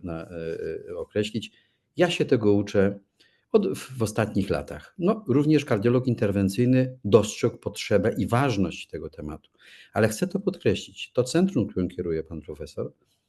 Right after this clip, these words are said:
jest ewenementem na skalę Polski i myślę, że możecie do pana profesora ko-, y, y, kierować mnóstwo trudnych pytań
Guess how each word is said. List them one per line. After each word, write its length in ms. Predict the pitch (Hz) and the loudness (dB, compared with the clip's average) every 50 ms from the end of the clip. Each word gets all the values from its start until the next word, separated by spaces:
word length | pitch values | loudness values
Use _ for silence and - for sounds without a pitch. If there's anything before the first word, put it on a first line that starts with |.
| _ _ - | _ _ -4
jest 160 | 113 117 170 | -4 -2 0
ewenementem 680 | 147 120 120 117 113 110 98 101 104 107 107 131 117 107 | 0 2 4 4 4 4 4 4 2 2 0 0 0 0
na 100 | 101 95 | 0 -2
skalę 320 | 95 - - 95 87 82 82 | -4 -4 -6 -4 -4 -4 -4
Polski 500 | - 76 71 - - - - 143 196 - - _ _ - - _ _ - | -6 -8 -10 -10 -12 -10 -8 -8 -8 -8 -12 _ _ -20 -20 _ _ 2
i 60 | 104 | 4
myślę, 300 | 127 151 147 - 160 127 | 4 4 6 6 4 4
że 100 | 113 107 | 4 4
możecie 360 | 107 107 120 139 139 - 127 | 4 4 4 2 2 0 2
do 200 | 107 104 101 95 | 4 4 4 4
pana 220 | 98 110 107 110 | 4 2 0 0
profesora 420 | 104 107 101 101 - 127 117 113 104 | 0 -2 -4 -4 -2 -2 0 -2 -2
ko-, 340 | 107 - 101 98 101 101 - 98 95 92 90 90 92 | 0 0 2 2 2 0 0 -2 -2 0 -2 -2 -2
y, 100 | 92 90 | -4 -6
y, 40 | 90 | -6
kierować 540 | - - 101 110 120 113 107 104 - - _ - - | -4 -2 2 2 2 2 2 -2 -4 -8 _ -2 0
mnóstwo 680 | 104 123 165 214 214 214 - - 101 87 85 85 - _ _ _ _ _ _ _ _ _ _ _ _ _ - | 2 4 4 2 0 -2 -6 -4 -2 -2 -2 -2 -8 _ _ _ _ _ _ _ _ _ _ _ _ _ -4
trudnych 360 | - 165 202 202 196 190 190 | 2 4 4 6 6 4 4
pytań 460 | - - - - 87 82 82 87 92 | 4 2 2 2 0 -4 -4 -8 -10